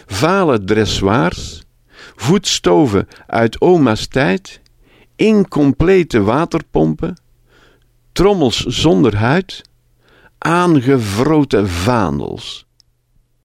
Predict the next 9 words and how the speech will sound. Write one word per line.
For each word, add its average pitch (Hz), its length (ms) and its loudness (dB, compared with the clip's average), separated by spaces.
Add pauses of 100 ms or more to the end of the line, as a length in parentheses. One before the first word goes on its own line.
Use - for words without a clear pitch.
(560)
Feilloos 214 920 0
viste 175 440 -2
de 147 140 0
oude 165 300 2
man 165 380 0
achter 143 300 -2
een 127 140 -4
paar 135 280 0
dozen 95 440 0